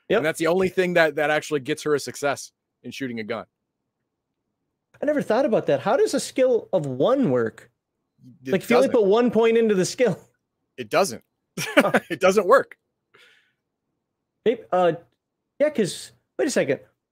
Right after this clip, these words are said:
Speaker 1: Your, uh, attributes, I didn't read that your attributes, uh, fit into this. Did you? Did I
Speaker 2: Where,
Speaker 1: miss
Speaker 2: where did it say
Speaker 1: something?
Speaker 2: that?
Speaker 1: No, I, I, I never read that when you're rolling a skill that it's, you know, skill point plus attribute.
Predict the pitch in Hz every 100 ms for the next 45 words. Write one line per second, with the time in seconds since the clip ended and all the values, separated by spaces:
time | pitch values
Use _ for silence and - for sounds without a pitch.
0 | _ _ _ _ _ _ _ - 220 214
1 | 196 180 175 214 262 311 240 - - -
2 | 226 311 403 240 202 180 170 240 302 311
3 | 185 - - - 156 139 160 139 131 143
4 | 131 180 - - _ _ _ _ _ _
5 | _ _ _ _ _ _ _ _ _ _
6 | _ _ _ _ - 147 156 262 370 -
7 | _ _ _ 180 175 202 - - 147 131
8 | 107 _ _ _ _ _ _ - 247 214
9 | 214 208 214 208 226 233 196 220 220 196
10 | 196 190 175 202 208 180 156 - 262 269
11 | 185 160 - 160 - - 165 147 143 -
12 | 214 208 196 - 196 170 175 220 185 131
13 | 143